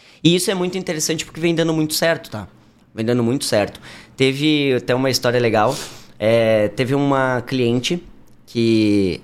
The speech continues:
ela já visitou o Suncoast, gostou muito do Suncoast, ela tem outros empreendimentos em Itajaí, ela falou, "Agora eu quero um D seis."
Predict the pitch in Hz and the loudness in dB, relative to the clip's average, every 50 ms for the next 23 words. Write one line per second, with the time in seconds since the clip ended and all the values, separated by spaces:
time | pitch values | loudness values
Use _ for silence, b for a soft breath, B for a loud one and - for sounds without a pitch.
0 | - - 101 107 107 107 107 104 104 104 98 110 113 110 110 104 95 101 107 90 | -8 -2 0 2 2 2 2 2 0 0 0 0 2 2 2 0 -2 -4 -8 -8
1 | 107 101 - 101 98 - - 135 139 - 135 151 165 160 - 131 120 113 - - | -8 -6 -4 -4 -4 -2 -2 -4 -2 0 0 0 0 -2 -4 -4 -4 -6 -4 -2
2 | 110 107 107 104 - - - - 143 143 - 120 131 151 151 - 110 104 95 - | -2 -2 -2 -4 -6 -8 -8 -6 -6 -4 -2 -2 -2 -2 -2 -4 -4 -4 -4 -2
3 | 107 107 107 104 - - 104 98 95 104 104 95 101 104 104 95 90 107 107 110 | -4 -2 -2 -4 -4 -6 -8 -6 -6 -8 -8 -4 -4 -2 -2 -2 -2 -2 0 0
4 | 113 104 110 117 123 - - 120 104 104 110 117 107 - - 156 143 147 156 - | 0 0 0 0 -2 0 0 0 0 2 2 2 2 0 -4 -6 -6 -4 -4 -4
5 | - - - 131 104 95 - - | -4 -4 -4 -6 -6 -8 -10 -14